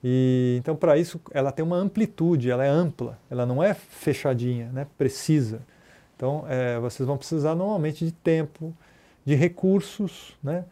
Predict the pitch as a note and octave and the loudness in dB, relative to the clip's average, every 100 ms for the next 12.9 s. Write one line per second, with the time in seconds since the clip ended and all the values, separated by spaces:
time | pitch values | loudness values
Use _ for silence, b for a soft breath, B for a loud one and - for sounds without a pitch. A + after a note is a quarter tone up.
0 | b b - C#3+ D3+ D3+ C3 D#3 F#3 F3+ | b b -2 0 2 4 4 4 2 0
1 | - C3 C3 B2 A#2 C#3+ D#3+ D#3 D3+ - | -6 -6 -4 -2 2 2 0 -2 -8 -12
2 | - - B2+ D3 C#3+ - C#3+ B2+ - C#3 | -16 -4 0 0 -2 -2 -4 -4 -2 0
3 | E3 D#3+ - - C3 - C3+ A#2+ B2+ A#2 | 2 0 -4 -6 -6 -2 0 2 0 0
4 | - B2+ D3 - C#3 C3+ - D3+ E3+ E3 | 0 2 2 0 -2 -2 0 2 2 -2
5 | C3 C3+ - B2 A#2+ C3 B2+ b b b | -4 -4 -2 -2 0 0 -2 b b b
6 | b - B2 B2+ B2 A#2 B2+ B2+ B2 - | b -8 -2 0 0 2 2 2 -4 -4
7 | C#3 B2 B2 C#3+ B2+ A#2 A#2+ C3 C#3+ - | -2 -2 -2 0 2 4 4 2 0 -6
8 | - A#2+ D3 E3 C3 A#2+ A2+ C3 A2+ B2+ | -14 -8 -8 -8 -8 -10 -8 -10 -4 0
9 | C3 D3+ D#3 E3 - b b b b b | 2 2 -2 -8 -14 b b b b b
10 | B2 D3 C#3+ C#3+ C#3+ C#3 C#3 C#3 C#3+ C3+ | -6 -2 0 2 2 2 0 -2 -4 -4
11 | C#3 D#3 F3 D#3 D#3+ D#3 - D#3+ E3+ E3+ | 0 0 2 0 0 -4 -4 -2 0 2
12 | D#3+ E3+ D#3+ E3+ D#3 D#3+ - F3+ G#3+ | 4 6 6 4 2 0 -2 -2 -2